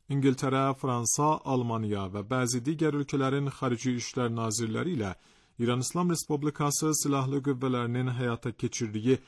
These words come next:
raket əməliyyatı və Qəzza və Livandakı gərginlik barədə danışıb. Əraqçı bu danışıqlarda sionist rejimin terror hücumundan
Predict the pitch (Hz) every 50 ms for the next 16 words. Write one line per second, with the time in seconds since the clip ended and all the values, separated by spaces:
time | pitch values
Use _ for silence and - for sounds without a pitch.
0 | - - _ _ - 113 107 123 120 - - 175 - 175 160 156 147 143 143 139
1 | 139 139 131 - - 185 180 170 165 165 151 147 - 139 131 120 123 139 139 135
2 | 135 135 127 123 113 117 113 113 107 113 107 - - 156 - 156 139 120 113 120
3 | 113 110 104 - - - 107 101 98 98 95 127 160 147 107 90 87 - - -
4 | 101 - - _ _ _ _ _ _ _ _ _ _ _ _ _ _ _ _ -
5 | 143 151 165 156 - - - 233 220 190 185 175 170 - 196 175 - 180 175 170
6 | 160 196 208 214 - - 175 175 185 185 - - 190 175 156 165 160 165 170 170
7 | 165 - 165 160 151 160 151 143 160 151 143 156 147 139 135 131 131 147 143 147